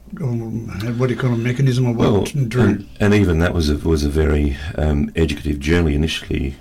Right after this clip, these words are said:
Speaker 2: Um, as you would know, I was, um, rejected on an application for N D I S and shunted to the aged care system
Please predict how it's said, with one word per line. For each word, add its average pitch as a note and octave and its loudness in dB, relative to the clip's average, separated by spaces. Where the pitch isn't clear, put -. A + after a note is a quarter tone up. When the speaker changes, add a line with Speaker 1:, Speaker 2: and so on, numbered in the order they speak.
Speaker 2:
Um, D2 -2
as D2+ -4
you C#2+ -2
would F2 -4
know, D#2 -2
I D#2 -2
was, D2 -4
um, F2 -6
rejected D#2 -6
on - -6
an D#2 0
application D2+ -4
for - -4
N D2 -2
D C#2+ 0
I C#2+ 0
S D2 -4
and D2 -6
shunted D2+ -8
to - -12
the - -4
aged E2+ -6
care E2 -4
system - -10